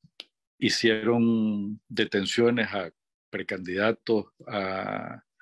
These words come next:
a, a la presidencia, pues cuando el proceso estaba todavía iniciando, me parece que, que ya eso le quitó mucha legitimidad. Luego la, la, el no haber hecho unas reformas electorales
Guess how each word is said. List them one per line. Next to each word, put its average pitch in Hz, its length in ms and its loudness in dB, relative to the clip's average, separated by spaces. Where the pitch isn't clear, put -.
a, - 80 -2
a 104 100 -4
la 95 160 -4
presidencia, 110 840 4
pues 117 140 -6
cuando 104 560 0
el 101 180 -8
proceso 101 460 0
estaba 107 300 2
todavía 110 880 2
iniciando, 107 680 -4
me 131 140 -6
parece 104 380 -6
que, 98 420 -4
que 120 180 4
ya 113 220 4
eso 123 400 -6
le 113 140 -6
quitó 101 800 -4
mucha 113 360 0
legitimidad. 101 680 -4
Luego 110 320 -2
la, 95 240 -6
la, 101 160 -12
el 95 280 -6
no 104 140 4
haber 107 220 4
hecho 113 200 2
unas 107 180 2
reformas 104 500 -4
electorales 107 840 -2